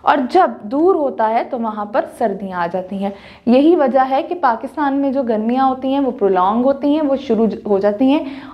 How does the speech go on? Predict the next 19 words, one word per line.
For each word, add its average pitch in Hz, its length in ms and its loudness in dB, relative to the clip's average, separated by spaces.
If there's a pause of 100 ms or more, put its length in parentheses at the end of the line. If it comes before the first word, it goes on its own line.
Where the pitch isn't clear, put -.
और 320 100 2
देर 233 300 4
से 226 160 -6
ख़त्म 208 260 -6
होती 190 260 -4
हैं। 196 140 2
विंटर 208 320 2
का 262 140 2
टेन्योर 247 420 0 (160)
कम 196 160 2
होता 185 280 -4
है, 185 80 2
लेकिन 214 240 0
कुछ 269 200 0
कंट्रीज 269 440 0
ऐसे 226 260 0
कंट्रीज 269 440 0
होते 269 220 0
हैं 302 200 0